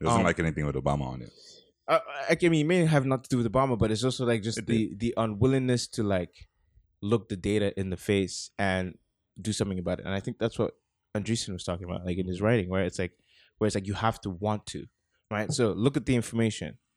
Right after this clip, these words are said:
Speaker 2: and then you have to want, like, you have to place this as a priority, like,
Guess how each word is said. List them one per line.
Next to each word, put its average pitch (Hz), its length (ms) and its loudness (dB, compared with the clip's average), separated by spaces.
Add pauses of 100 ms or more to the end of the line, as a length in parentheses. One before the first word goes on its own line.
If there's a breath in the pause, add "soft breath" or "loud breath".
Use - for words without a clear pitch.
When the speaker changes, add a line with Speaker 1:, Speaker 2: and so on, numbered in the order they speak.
(140)
Speaker 2:
and 104 180 -4
then 104 100 -2
you 98 100 -2
have 107 220 -4
to 110 100 -2
want, 101 420 -2
like, 98 160 -2
you 104 80 -6
have 110 240 -2
to 104 140 -4 (160)
place 120 480 -2
this 107 280 -6 (100)
as 104 180 -8
a 95 40 -4
priority, 95 720 -2
like, - 180 -8